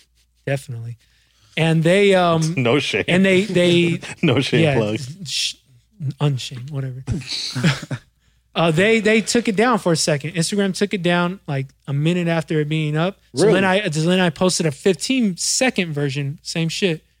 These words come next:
Speaker 1: just a fifteen second version. And that, that's been living ever since. And then eventually that minute version went back up. But I was like, "God damn, how'd y'all, y'all pick that up?" And it's got, you know, like, bass sounds and
Speaker 3: And
Speaker 1: it's,
Speaker 3: you
Speaker 1: it's a
Speaker 3: changed
Speaker 1: whole
Speaker 3: the
Speaker 1: different
Speaker 3: tone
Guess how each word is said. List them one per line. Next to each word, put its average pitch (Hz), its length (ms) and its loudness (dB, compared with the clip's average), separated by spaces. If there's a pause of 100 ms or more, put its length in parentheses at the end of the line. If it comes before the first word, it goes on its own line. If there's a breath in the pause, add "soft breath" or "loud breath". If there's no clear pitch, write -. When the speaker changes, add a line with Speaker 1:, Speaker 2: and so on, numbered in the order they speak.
(100)
Speaker 1:
just 147 160 -8
a 147 60 -6
fifteen 151 320 -6
second 165 320 -4
version. 185 320 -4 (680)
And 147 160 -2
that, 175 300 0
that's 175 320 0
been 160 220 0
living 160 240 2
ever 156 160 2
since. 208 340 0
And 180 180 -2
then 180 100 0
eventually 175 640 0
that 160 180 0
minute 190 420 0 (260)
version 147 440 0 (240)
went 175 280 -4
back 160 280 0
up. 170 300 0 (680)
But 185 100 0
I 262 40 6
was 262 120 2
like, 190 160 2
"God 254 220 -2
damn, 254 180 2
how'd 233 240 0
y'all, 226 180 2
y'all 220 240 0
pick - 360 -4
that 214 240 2
up?" 262 280 2
And 196 140 2
it's 196 160 0
got, 202 320 0
you 214 80 -2
know, 170 140 0
like, 143 320 -4
bass 180 260 0
sounds 190 480 0
and 170 100 2
Speaker 3:
And 170 60 4
Speaker 1:
it's, 170 80 4
Speaker 3:
you 247 100 8
Speaker 1:
it's 262 100 -2
a - 20 -6
Speaker 3:
changed 226 200 4
Speaker 1:
whole 226 100 4
Speaker 3:
the 202 60 6
Speaker 1:
different 226 280 4
Speaker 3:
tone - 20 6